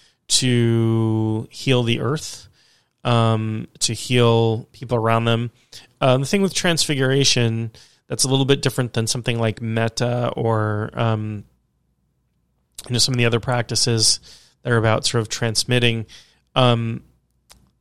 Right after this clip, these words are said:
transfiguration is not about transmitting. You don't send, you don't, you just project your light out into the world and it goes where it goes.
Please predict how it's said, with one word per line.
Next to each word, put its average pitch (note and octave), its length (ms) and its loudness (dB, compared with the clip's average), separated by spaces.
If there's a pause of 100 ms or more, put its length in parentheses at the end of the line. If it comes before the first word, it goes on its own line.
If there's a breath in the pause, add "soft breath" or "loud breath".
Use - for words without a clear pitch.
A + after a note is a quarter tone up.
(200)
transfiguration D#3+ 640 2
is A#2+ 100 -4
not A#2+ 180 2
about A#2+ 240 0
transmitting. A2+ 840 -2
You A2+ 100 -6
don't A#2+ 400 0
send, A2+ 640 0 (520 soft breath)
you B2+ 140 -4
don't, D3 320 2
you C#3 160 0
just - 380 0
project C3+ 400 0
your C3+ 100 2
light A#2 240 2
out A#2 160 -2
into A2 220 -4
the A2+ 100 -2
world A2 340 -2
and G#2+ 100 -2
it A#2 100 -6
goes A2 260 0
where G#2+ 140 -4
it A2+ 120 -10
goes. - 500 2